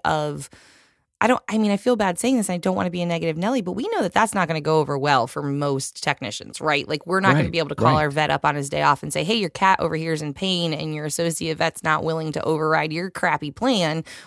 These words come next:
Speaker 1: What can we do?" Like, that's not the reality. And we know that they're probably not gonna call the medical board and say, "Hey, this is happening." Like,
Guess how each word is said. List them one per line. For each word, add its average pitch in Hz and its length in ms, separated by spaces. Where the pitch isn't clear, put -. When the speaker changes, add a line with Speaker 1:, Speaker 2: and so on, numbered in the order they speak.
Speaker 1:
What 180 200
can 160 180
we 139 120
do?" 143 400
Like, - 360
that's 196 280
not - 180
the - 100
reality. 214 680
And 185 120
we 190 80
know 185 280
that 175 160
they're 180 100
probably 202 280
not 233 80
gonna 233 120
call 240 180
the 240 60
medical 247 300
board 160 280
and 165 140
say, 170 200
"Hey, 220 440
this 269 200
is 233 120
happening." 170 540
Like, 156 180